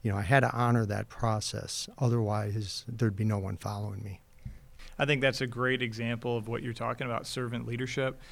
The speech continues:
Speaker 2: And I look at that as I took command, you know, we talked about earlier. How do you come into a command that has a long-range plan, stay on that track, but still be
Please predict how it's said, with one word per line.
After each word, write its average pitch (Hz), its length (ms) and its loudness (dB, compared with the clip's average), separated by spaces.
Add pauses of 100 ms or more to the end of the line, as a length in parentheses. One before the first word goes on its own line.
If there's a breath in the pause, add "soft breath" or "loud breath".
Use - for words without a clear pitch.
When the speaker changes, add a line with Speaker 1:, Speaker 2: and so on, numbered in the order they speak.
(220 loud breath)
Speaker 2:
And 127 80 2
I 131 80 6
look 131 160 4
at 127 80 0
that 123 160 6
as 120 140 0
I 117 100 2
took 120 220 -6
command, 117 440 -2
you 117 80 -6
know, 117 60 -4
we 117 120 -4
talked 117 280 -6
about 117 240 -2
earlier. 117 400 0 (380 loud breath)
How 151 100 8
do 170 80 8
you 165 100 8
come 151 220 6
into 139 380 4
a 127 40 2
command 120 440 2
that 117 80 0
has 117 200 -2
a 117 60 -2
long-range 139 840 0
plan, 113 500 0 (320 loud breath)
stay - 320 6
on 151 160 8
that 135 220 6
track, 127 420 8
but 120 160 -2
still 135 280 4
be 127 180 2